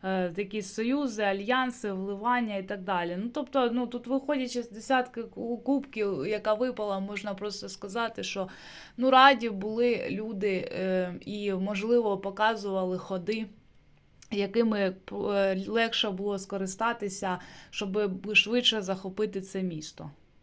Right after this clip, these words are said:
Отак от. Щоб з десятки, е, вийти. Ну, тобто, щоб це для них було максимально, е, легко.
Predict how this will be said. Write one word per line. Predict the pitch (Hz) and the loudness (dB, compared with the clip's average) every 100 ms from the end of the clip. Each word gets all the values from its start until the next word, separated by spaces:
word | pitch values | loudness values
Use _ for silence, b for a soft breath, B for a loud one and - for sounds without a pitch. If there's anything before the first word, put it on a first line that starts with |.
| - | -14
Отак | 170 165 160 160 | -10 -8 -8 -8
от. | 160 | -6
Щоб | 226 214 226 | -4 0 0
з | 185 | -2
десятки, | 226 226 254 254 - 196 175 B B B B B | -4 4 4 4 0 -2 -2 B B B B B
е, | 170 170 170 165 160 - - | -4 -2 -2 -2 -6 -10 -14
вийти. | - 185 226 190 175 160 147 - - | -6 -4 -2 -4 -6 -6 -8 -18 -10
Ну, | 220 202 | -6 -4
тобто, | 202 196 | -4 -2
щоб | 202 220 190 | -2 0 2
це | 254 247 | 6 6
для | 196 214 | 6 -2
них | 220 233 190 | 0 0 -2
було | 220 220 | -2 -2
максимально, | 202 196 - 214 233 233 220 202 185 B B | 0 -2 -4 -2 0 0 0 -2 -4 B B
е, | 180 185 | -2 0
легко. | 190 208 165 - - - | 2 4 2 -2 -12 -12